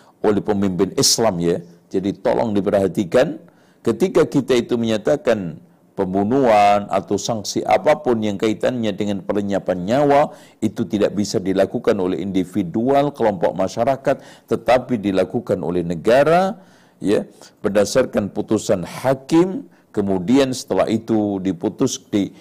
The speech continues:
dilegalkan oleh, eh, penguasa Islam, imam. Walau qala la ilaha illallah, meskipun mereka mengucapkan la ilaha illallah, wa anna man jahata syai'an min arkanil Islam.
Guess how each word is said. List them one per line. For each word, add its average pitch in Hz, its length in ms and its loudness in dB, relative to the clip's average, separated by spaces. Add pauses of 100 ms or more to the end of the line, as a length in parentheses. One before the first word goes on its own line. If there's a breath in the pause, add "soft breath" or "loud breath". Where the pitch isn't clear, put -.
(140 loud breath)
dilegalkan 95 1040 0
oleh, 90 260 -2
eh, 87 460 0
penguasa 113 720 -2
Islam, 87 560 -2 (240)
imam. 110 480 -2 (800 soft breath)
Walau 127 400 6
qala 160 400 4
la 180 240 6
ilaha 202 400 4
illallah, 233 560 2
meskipun 175 560 0
mereka 226 400 2
mengucapkan 170 560 2
la 226 160 4
ilaha 131 240 4
illallah, 359 400 2 (480 soft breath)
wa 127 160 4
anna 156 320 2
man 127 240 0
jahata 139 480 0
syai'an 135 400 2
min 117 240 0
arkanil 135 560 2
Islam. 240 480 -2